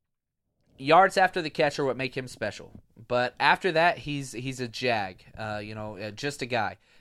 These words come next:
I, I had a coach all the time, and we <laughs> would put together, "All right, what are we gonna do with this guy? We don't have anybody to play this. Oh, just throw so-and-so over there." Uh, "Who's that?" "Oh, he's a jag.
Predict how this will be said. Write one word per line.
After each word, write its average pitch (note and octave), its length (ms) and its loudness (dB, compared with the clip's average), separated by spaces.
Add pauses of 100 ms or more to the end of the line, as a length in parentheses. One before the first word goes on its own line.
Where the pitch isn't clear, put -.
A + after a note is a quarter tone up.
I, A2 60 -6
I A2 260 -4
had C#3 140 2
a C3 40 -4
coach C#3+ 440 -2
all C3+ 200 2
the C3+ 120 -8
time, C3+ 440 2
and A#2 180 -10
we C3 120 -4
<laughs> C3+ 120 -6
would D3+ 140 0
put - 220 0
together, B2+ 460 -2 (220)
"All C3 120 6
right, A#2+ 180 4
what D3 120 0
are E3+ 40 0
we E3+ 80 0
gonna D#3+ 180 0
do D3 180 -4
with C#3 140 -4
this B2+ 200 -6
guy? G2 240 -4
We A2+ 140 -6
don't C#3+ 160 -2
have C#3+ 160 2
anybody C#3 320 -2
to A#2+ 100 -8
play B2 160 -2
this. G2+ 260 -10
Oh, E3+ 240 6
just D#3 240 -10
throw E3 160 2
so-and-so B2+ 520 -4
over G#2 160 -8
there." F#2+ 260 -12 (480)
Uh, - 160 -10
"Who's E3 280 -4
that?" D#3 300 4
"Oh, B2+ 180 2
he's B2+ 220 -4
a A#2 40 -16
jag. A#2+ 400 0